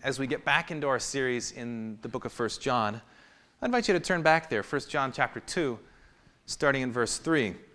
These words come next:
Two weeks ago, we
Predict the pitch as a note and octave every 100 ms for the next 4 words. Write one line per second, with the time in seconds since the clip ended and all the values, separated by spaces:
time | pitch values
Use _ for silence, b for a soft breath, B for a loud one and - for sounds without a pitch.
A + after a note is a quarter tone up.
0 | _ _ _ _ - - - G3 G#3+ G#3+
1 | F#3+ C3+ C3+ D#3+ - - - b b b
2 | b b b b _ - C3 C#3 C#3+